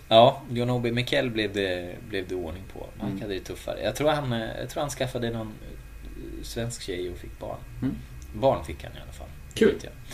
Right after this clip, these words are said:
Speaker 2: Jag hoppas att
Speaker 1: Ja.
Speaker 2: han har det bra.
Speaker 1: Ja, det hoppas jag också. Han är, han är glad när man ser honom. Eh, när man väl ser honom. Nu var det ett tag sedan sist. Men, eh,
Speaker 2: Vi kan väl, om du lyssnar på gif-podden, så
Speaker 1: <laughs> Ja.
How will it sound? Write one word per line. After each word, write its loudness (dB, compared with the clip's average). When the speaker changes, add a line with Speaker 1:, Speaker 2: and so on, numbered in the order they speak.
Speaker 2:
Jag 2
hoppas 4
att 10
Speaker 1:
Ja. 12
Speaker 2:
han -6
har 12
det 12
bra. 10
Speaker 1:
Ja, 12
det 6
hoppas 6
jag 8
också. 0
Han 2
är, 0
han 4
är 6
glad 12
när 2
man 8
ser 8
honom. 0
Eh, 2
när 6
man 8
väl 6
ser 4
honom. -4
Nu 0
var 6
det 2
ett -2
tag -2
sedan -10
sist. -12
Men, 8
eh, 8
Speaker 2:
Vi 4
kan 10
väl, 12
om 12
du 12
lyssnar 8
på 2
gif-podden, 8
så 10
Speaker 1:
<laughs> 2
Ja. 8